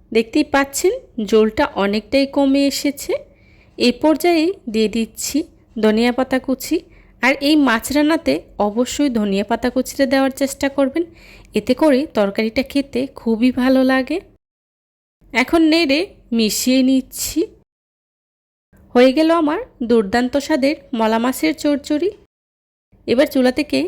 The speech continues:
নামিয়ে নিচ্ছি। চুলা থেকে নামিয়ে একটি সার্ভিং ডিশে সার্ভ করে নিচ্ছি। চেষ্টা করেছি খুবই সহজভাবে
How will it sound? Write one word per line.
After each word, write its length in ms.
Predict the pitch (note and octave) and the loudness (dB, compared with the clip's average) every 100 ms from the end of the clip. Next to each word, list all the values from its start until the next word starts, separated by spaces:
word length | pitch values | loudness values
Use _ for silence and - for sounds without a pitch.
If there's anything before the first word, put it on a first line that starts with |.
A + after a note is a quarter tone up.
| - | -4
নামিয়ে 440 | A#3+ A3+ G#3 A3 B3 | -2 -2 0 0 0
নিচ্ছি। 480 | B3+ B3 - - A4+ - - _ _ | 0 -2 -6 -8 -8 -8 -18 _ _
চুলা 220 | - A#3 | -2 0
থেকে 200 | A#3+ C4 D4 | 0 0 2
নামিয়ে 360 | D#4+ E4 D#4+ G#4+ A4+ | 2 2 2 -2 -6
একটি 220 | G#3+ - | -8 -8
সার্ভিং 400 | G#3 A3+ G#3 A3+ C#4 | -4 -2 0 2 2
ডিশে 340 | D4 D#4 - C#4 - - _ - | 2 0 -2 -4 -6 -20 _ -6
সার্ভ 340 | A#3 G#3+ A#3 - | 0 0 0 -2
করে 220 | C4 C4 C4 | 2 4 4
নিচ্ছি। 560 | C4+ C4 - - - A4+ - _ _ _ _ _ _ _ _ _ _ _ _ _ _ _ _ - | 0 -2 -8 -8 -6 -8 -10 _ _ _ _ _ _ _ _ _ _ _ _ _ _ _ _ -2
চেষ্টা 300 | A#3+ A#3 - | 0 0 -2
করেছি 400 | D4 F4 E4+ - D#4+ G#4+ | 0 0 0 0 -2 -2
খুবই 260 | - A3+ A3+ | -2 0 0
সহজভাবে 720 | A#3+ A3 A#3 C4 E4 C4+ | 0 0 0 0 0 0